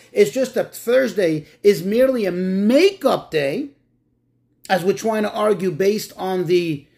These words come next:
on the, on the precedent that we brought from the ruling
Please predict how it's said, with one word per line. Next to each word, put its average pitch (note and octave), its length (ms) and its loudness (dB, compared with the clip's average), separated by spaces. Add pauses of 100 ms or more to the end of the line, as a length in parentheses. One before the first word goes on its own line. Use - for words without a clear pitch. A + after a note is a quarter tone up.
(280)
on E3+ 200 -2
the, E3+ 260 2
on E3 160 -2
the D#3+ 80 0
precedent F#3+ 520 -2
that E3 140 -8
we D#3+ 120 -2
brought F3 460 0 (160)
from F3 220 -4
the E3 120 -2
ruling F3+ 520 0